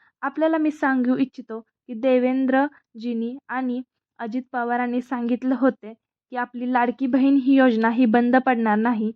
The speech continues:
आणि, अ, एवढ्यावरच ते थांबणार नाही, तर तुम्ही सरकारची ताकद वाढवली तर सरकारच्या मागे उभे राहिला तर सरकारही तुम्हाला देताना हात आखडता घेणार नाही. म्हणजेच ऑक्टोबर महिन्याचे पैसे हे आचारसंहितेमुळे अडकू नये,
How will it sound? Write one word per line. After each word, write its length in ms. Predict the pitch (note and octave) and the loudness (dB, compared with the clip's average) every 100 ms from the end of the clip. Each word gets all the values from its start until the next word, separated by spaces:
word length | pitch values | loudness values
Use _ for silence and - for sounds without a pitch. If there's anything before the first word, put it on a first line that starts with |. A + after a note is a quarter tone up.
| _ _ _ - | _ _ _ -16
आणि, 320 | A#3+ A#3 A#3+ B3+ _ _ | -12 -10 -10 -12 _ _
अ, 60 | - - | -20 -10
एवढ्यावरच 600 | B3+ B3 B3+ C#4 D4 D4+ | -4 0 4 4 4 2
ते 120 | D#4 D4+ | -2 -6
थांबणार 360 | C4 B3+ B3 A#3+ | -2 2 2 2
नाही, 360 | C4 A#3+ B3 B3+ - | 2 0 -2 -6 -12
तर 100 | A#3+ | -14
तुम्ही 400 | C4 C4+ C4+ D#4 _ _ _ | -10 -6 -6 -6 _ _ _
सरकारची 500 | C#4+ B3+ B3 B3 - | -6 -4 -2 -4 -2
ताकद 440 | C4+ B3+ B3+ B3+ B3 | -4 -6 -8 -8 0
वाढवली 460 | B3+ B3+ C4 A#3 | 4 4 4 0
तर 160 | G#3+ A#3+ | -2 -8
सरकारच्या 640 | A#3 C4+ B3+ B3 A#3+ C4+ | -6 -4 -4 -4 -8 -4
मागे 320 | C4+ B3 A#3 A#3+ | -2 -2 0 0
उभे 320 | B3 A#3+ B3 | 2 4 6
राहिला 320 | C4+ C4+ A3 A#3 - _ - | 6 6 2 -2 -12 _ -16
तर 60 | B3 | -12
सरकारही 580 | - C4+ B3 C4 D4 | -4 -4 -2 0 2
तुम्हाला 440 | D#4+ D#4+ C#4 B3+ B3+ | 2 2 2 4 4
देताना 440 | B3 C4 A3+ A#3 C4 | 4 2 0 -8 -6
हात 280 | - C4+ D4+ | 0 0 2
आखडता 460 | B3+ B3+ A#3+ A3+ B3 | 0 0 -2 -2 -4
घेणार 380 | A#3+ A#3+ G#3+ G#3+ | -2 -2 -2 0
नाही. 260 | A#3+ A3 - _ _ _ | -2 -4 -8 _ _ _
म्हणजेच 420 | C4 D4+ C4 C4 _ _ - | -6 -2 0 0 _ _ -12
ऑक्टोबर 500 | B3+ _ D#4 D#4 D#4+ | -12 _ -4 2 4
महिन्याचे 520 | D#4+ D4+ C4+ A#3+ B3+ | 6 4 4 2 0
पैसे 380 | B3 B3+ B3 A#3 | 0 -2 0 -2
हे 220 | G#3+ A3+ B3 _ - _ | 0 -2 -2 _ -20 _
आचारसंहितेमुळे 1040 | A#3+ B3+ C#4 C#4+ D#4+ C#4+ C4 - B3 B3 A#3+ | -12 -4 -4 -2 0 2 2 -2 -2 -2 0
अडकू 400 | B3 C4 B3 C#4+ | 2 2 2 0
नये, 220 | B3+ | 0